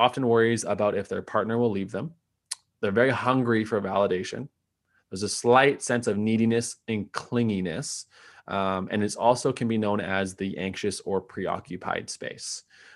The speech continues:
Um, so this one resonates for me personally, um, which I'll explain a little bit more. This is kinda how I have evolved in my relationships. And then I'm kinda now working again towards the ideal secure, s-,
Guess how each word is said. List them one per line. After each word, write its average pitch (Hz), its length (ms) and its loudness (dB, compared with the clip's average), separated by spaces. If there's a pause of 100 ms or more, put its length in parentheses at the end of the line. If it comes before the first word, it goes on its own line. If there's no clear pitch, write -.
Um, 92 400 -6
so 95 440 2 (720)
this 120 280 6
one 131 140 4
resonates 104 320 -2
for - 80 -10
me 101 200 -10 (160)
personally, 98 520 -10 (100)
um, 92 180 -4
which 95 140 -8
I'll 92 80 -6
explain 95 260 -6
a 90 40 -8
little 90 120 -4
bit 85 120 -4
more. 98 180 -2
This 98 160 -4
is 98 80 -6
kinda 95 180 -8
how 92 280 -8
I 85 420 -8 (220)
have 95 280 -4
evolved 95 360 -6
in 95 80 -8
my 92 100 -6
relationships. 92 720 -4
And 101 120 -6
then 92 140 -6
I'm 92 160 -6
kinda 95 200 -6
now 90 140 -6
working 92 340 -6
again 92 260 -10
towards 175 360 2
the 139 120 2
ideal 110 580 4 (1000)
secure, - 500 -8
s-, - 220 -10